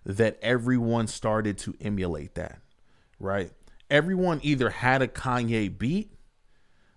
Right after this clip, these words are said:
or had a beat that sounded like Kanye, <laughs> right? And so I was like, "What's gonna happen after this?" And then my favorite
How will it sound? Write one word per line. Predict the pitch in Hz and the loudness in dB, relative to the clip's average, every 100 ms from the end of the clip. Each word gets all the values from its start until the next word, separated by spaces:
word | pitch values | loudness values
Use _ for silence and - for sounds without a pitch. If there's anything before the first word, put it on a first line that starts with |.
| _ - | _ -2
or | 120 | 0
had | 104 127 | 2 2
a | 104 | 0
beat | 87 123 131 | 2 2 2
that | 113 | 0
sounded | - 110 110 95 | 0 0 0 -4
like | 101 98 - | -2 -4 -2
Kanye, | 123 113 92 101 85 - | 0 0 0 -4 -6 -10
<laughs> | - | -8
right? | 104 135 131 - - - - - - | 0 4 4 0 -14 -20 -20 -20 -2
And | 123 | -2
so | 117 139 | 0 0
I | 127 | 2
was | 123 110 | 0 -2
like, | 110 104 95 - - - - _ _ _ _ - _ _ | -2 -2 -2 -8 -20 -20 -20 _ _ _ _ -20 _ _
"What's | - 104 175 175 | -10 0 0 0
gonna | - 160 120 | -2 -4 -4
happen | 127 120 110 107 104 | -4 -6 -6 -8 -6
after | 98 - | -10 -10
this?" | 95 95 90 - - - | -8 -4 -4 -4 -8 -6
And | 113 104 | -4 -4
then | 90 117 135 131 120 120 - _ _ _ | -2 2 4 4 2 -2 -12 _ _ _
my | 98 110 120 139 | -4 -2 0 0
favorite | 135 - - 131 127 95 92 82 | -2 -6 -2 2 2 0 -6 -8